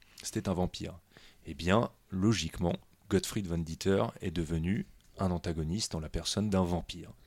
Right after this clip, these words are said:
Et donc, c'est rallié à l'ennemi. Donc là, c'est quelque chose d'intéressant parce que le P J devient un antagoniste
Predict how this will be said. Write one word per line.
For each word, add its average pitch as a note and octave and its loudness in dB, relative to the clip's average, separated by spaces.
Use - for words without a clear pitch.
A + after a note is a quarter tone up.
Et - -4
donc, F#3+ 2
c'est - 0
rallié F#2+ 4
à F#2+ 6
l'ennemi. D#2+ -2
Donc G#2 0
là, E3+ 12
c'est C#3+ 8
quelque A#2 2
chose C#3 6
d'intéressant A#2 8
parce - 2
que B2 -2
le D3 8
P D#3+ 12
J D#3 4
devient B2+ 6
un F#3 8
antagoniste A#2+ 6